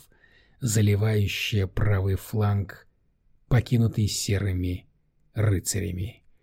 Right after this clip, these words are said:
Линия обороны вот-вот должна была пасть.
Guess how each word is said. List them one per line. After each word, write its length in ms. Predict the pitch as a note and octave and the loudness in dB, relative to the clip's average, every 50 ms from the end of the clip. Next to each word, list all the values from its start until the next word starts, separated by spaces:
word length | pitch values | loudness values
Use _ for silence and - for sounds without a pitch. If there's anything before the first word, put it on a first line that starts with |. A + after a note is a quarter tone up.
| _ _ _ _ _ _ _ - | _ _ _ _ _ _ _ -2
Линия 380 | A2+ A2+ B2+ C#3 D3+ D3+ C#3+ C3+ | 6 8 8 8 8 8 6 6
обороны 520 | B2+ A#2+ C3 C3+ C#3+ D3+ D3 C#3 C#3 C3+ | 6 6 6 6 8 8 8 10 8 8
вот-вот 560 | B2 C3 C#3 C3+ - A#2+ A#2 C3 C#3+ C#3+ B2+ | 10 8 8 6 6 4 4 6 6 6 4
должна 520 | A#2+ C#3 C3+ C3 B2 G#2+ G2 G#2+ G#2 G2+ G2+ | 4 4 4 4 4 2 2 2 2 2 2
была 260 | G2+ A2 G#2+ G#2+ G#2 | 0 0 0 0 -2
пасть. 720 | - - _ - G#2+ F#2+ F#2 F2 - - - _ - - | -4 -6 _ -2 -2 -2 0 -2 -4 -8 -14 _ -20 -20